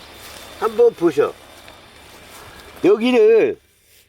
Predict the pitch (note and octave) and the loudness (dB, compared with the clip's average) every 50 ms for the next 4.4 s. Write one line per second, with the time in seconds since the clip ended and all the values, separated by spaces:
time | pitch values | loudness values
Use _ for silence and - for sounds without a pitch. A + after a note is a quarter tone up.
0 | _ _ _ _ _ _ _ _ _ _ _ - - D#3+ G3 A3 A#3 A#3+ A#3+ A#3+ | _ _ _ _ _ _ _ _ _ _ _ -10 -6 -2 0 0 0 0 0 0
1 | A#3+ A#3+ A#3+ A3+ A3+ A3 G#3+ A3 G#3+ G#3+ G#3+ G3+ F#3+ F#3 E3 E3 D#3+ D#3 D#3 D3+ | 0 0 0 0 0 -2 -6 -6 -4 -2 0 2 2 0 0 0 0 0 0 -2
2 | C#3 A2 A#2+ A#2 A2+ A2 F#2+ D#2+ C#2 B1+ _ _ _ _ _ _ _ _ _ _ | -2 -4 -6 -6 -6 -6 -6 -6 -10 -16 _ _ _ _ _ _ _ _ _ _
3 | _ _ _ _ _ _ _ _ _ _ _ _ D#3+ F#3 G#3+ A3+ A#3 A#3 A3+ A3 | _ _ _ _ _ _ _ _ _ _ _ _ -4 -2 0 0 0 0 0 -2
4 | A3 G#3 - - - - E3 - | -4 -4 -8 -12 -14 -14 -14 -16